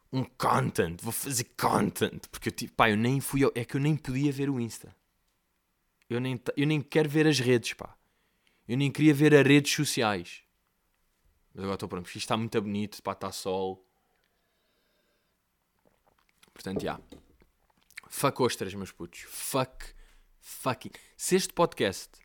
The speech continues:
fosse daqueles que, ah, o episódio é só, tipo, uma frase. Vamos ver, tipo, uma frase tipo, um título seria O Dia em que Deixei de Comer Ostras.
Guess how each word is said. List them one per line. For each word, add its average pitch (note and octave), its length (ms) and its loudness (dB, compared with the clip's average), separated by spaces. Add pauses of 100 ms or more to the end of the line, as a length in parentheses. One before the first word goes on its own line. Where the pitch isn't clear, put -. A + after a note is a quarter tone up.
(180)
fosse - 340 -4
daqueles A#2+ 680 -4
que, A2 340 -4 (360)
ah, F2+ 480 -6
o A2 140 -4
episódio A2 720 -2
é G#2+ 140 -4
só, A2+ 240 -4
tipo, - 240 -12
uma A2 120 -6
frase. G2+ 460 -6 (1500)
Vamos G2 140 -10
ver, G2 80 -10
tipo, - 180 -16
uma G#2 140 -8
frase G#2 560 -4 (380)
tipo, - 160 -12
um G#2 60 -8
título C3 500 -8 (240)
seria F2+ 480 -2 (640)
O B2+ 140 0
Dia C3+ 200 2
em C3 80 0
que B2 80 -8
Deixei A#2+ 300 0
de - 80 -10
Comer G2+ 220 -6
Ostras. - 480 -12